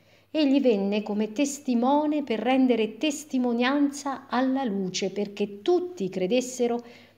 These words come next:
per mezzo di lui. Egli non era la luce, ma doveva rendere testimonianza alla luce.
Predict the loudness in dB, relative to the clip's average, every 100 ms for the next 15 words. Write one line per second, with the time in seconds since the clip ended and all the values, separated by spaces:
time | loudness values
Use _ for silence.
0 | _ -2 0 0 0 -2 -2 -2 -2 -4
1 | -6 -8 -18 _ _ 4 4 4 0 2
2 | 2 2 2 0 -2 -4 -4 -6 -6 -6
3 | -8 -12 -14 -6 -2 0 0 0 -2 2
4 | 4 4 4 0 -4 -6 -8 -6 -6 -4
5 | -2 -4 -4 -8 -10 -14 -14 -8 -6 -4
6 | -4 -4 -6 -8 -10